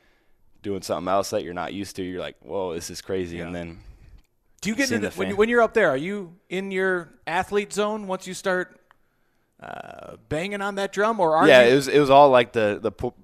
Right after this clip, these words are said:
Speaker 1: before stuff, like,
Speaker 2: Mm-hmm.
Speaker 1: leading up to it after the national anthem, or, like, they do the highlight video on the big screen there, and I'm like, "Wow, this is, this is cool." And then just hearing from a lot of fans, it was really cool to hear from at the Chiefs games that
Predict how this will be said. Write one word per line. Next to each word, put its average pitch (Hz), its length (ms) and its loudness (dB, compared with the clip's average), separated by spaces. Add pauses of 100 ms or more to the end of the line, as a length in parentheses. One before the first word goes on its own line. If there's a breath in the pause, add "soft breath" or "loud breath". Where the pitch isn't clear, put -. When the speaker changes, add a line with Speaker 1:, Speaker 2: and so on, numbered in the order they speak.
Speaker 1:
before 110 340 -2
stuff, 85 300 -4
like, 90 200 -4 (260)
Speaker 2:
Mm-hmm. 110 120 -6
Speaker 1:
leading 107 280 -4
up 101 140 -4
to 104 240 -4
it 104 100 0
after 95 260 -2
the 90 100 -6
national 95 360 -6
anthem, 92 380 -8
or, - 20 -8
like, 80 240 -10 (180)
they 98 120 -8
do 98 160 -6
the 87 100 -6
highlight 95 360 -4
video 95 280 -6
on 92 140 -10 (540 loud breath)
the 98 100 -12
big 92 180 -8
screen 92 240 -10
there, 87 160 -6
and 87 80 -8
I'm 85 80 -10
like, 67 180 -12
"Wow, 76 280 -6
this 85 160 -12
is, 76 200 -16 (100)
this 85 180 -18
is 82 100 -20
cool." 87 240 -8
And 82 100 -12
then 85 140 -12
just 85 300 -14 (400 loud breath)
hearing 131 180 -2
from 120 160 -4
a 101 60 -2
lot 98 160 2
of - 40 -8
fans, 92 400 -4
it 80 80 -6
was 90 200 -10 (480)
really 98 400 -2
cool 101 220 -6
to 85 40 -6
hear 92 160 -4
from 85 400 -6
at - 160 -8
the 85 80 -12
Chiefs - 300 -8
games 85 260 -8
that 82 300 -8